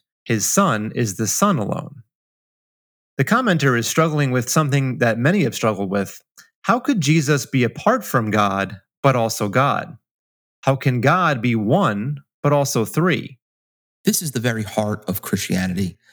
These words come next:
Speaker 2: It's the mystery of the Trinity. It's not easy to understand, but it is biblical. Both the Old Testament and the New Testament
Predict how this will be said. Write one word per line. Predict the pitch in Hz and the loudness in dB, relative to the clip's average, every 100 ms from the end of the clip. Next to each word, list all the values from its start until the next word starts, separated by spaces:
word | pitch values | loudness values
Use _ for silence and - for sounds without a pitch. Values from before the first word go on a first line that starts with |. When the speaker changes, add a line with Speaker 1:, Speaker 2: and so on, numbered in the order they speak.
| _ - | _ -4
Speaker 2:
It's | 117 | -2
the | - | -2
mystery | 110 127 160 - 110 104 | -2 0 -2 -4 -2 -2
of | 98 | -4
the | |
Trinity. | 95 143 131 87 85 - _ _ _ _ - _ | -4 -2 -2 -4 -8 -10 _ _ _ _ -20 _
It's | - - | -6 -4
not | 113 107 127 | -2 -2 0
easy | 143 156 | 0 -2
to | 143 | -2
understand, | 135 104 - 139 101 107 - _ - | -4 -4 -2 -2 -2 -6 -12 _ -2
but | 110 | -2
it | - | 0
is | 113 131 123 | -2 0 0
biblical. | 117 101 98 - - _ _ _ _ | -2 -2 -6 -8 -14 _ _ _ _
Both | 127 127 | -2 -2
the | 196 175 - | -6 -2 -2
Old | 139 - | -2 -2
Testament | 147 135 135 127 - - | -2 0 -4 -4 -4 -2
and | 135 127 | -2 -2
the | |
New | 101 117 160 | 0 0 0
Testament | - 107 - 104 | -2 -4 -2 -4